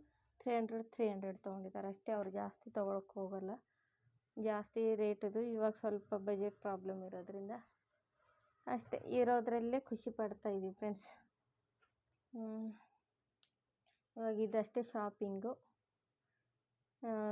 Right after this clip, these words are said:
ಇವಾಗ ಇನ್ನೂ ಒಂದು ಇದು ತೊಗೊಂಬರೋದು, ಅದೊಂದು ಆಸೆ ಇದೆ ಫ್ರೆಂಡ್ಸ್. ನಾಳೆ ನಮ್ಮ ವೆಡ್ಡಿಂಗ್ ಆ್ಯನಿವರ್ಸರಿ ದಿನ ಆದ್ರೆ ತೊಗೊಂಬರ್ತೀನಿ.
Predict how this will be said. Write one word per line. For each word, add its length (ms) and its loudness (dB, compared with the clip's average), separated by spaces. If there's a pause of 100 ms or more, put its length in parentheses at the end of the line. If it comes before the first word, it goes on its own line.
(120)
ಇವಾಗ 360 4 (880)
ಇನ್ನೂ 220 4
ಒಂದು 300 2
ಇದು 220 2
ತೊಗೊಂಬರೋದು, 680 2
ಅದೊಂದು 300 2
ಆಸೆ 300 2
ಇದೆ 100 0
ಫ್ರೆಂಡ್ಸ್. 360 -8 (360)
ನಾಳೆ 260 2 (180)
ನಮ್ಮ 180 -2 (300)
ವೆಡ್ಡಿಂಗ್ 400 -2
ಆ್ಯನಿವರ್ಸರಿ 420 -4
ದಿನ 160 -2
ಆದ್ರೆ 280 -2
ತೊಗೊಂಬರ್ತೀನಿ. 880 -2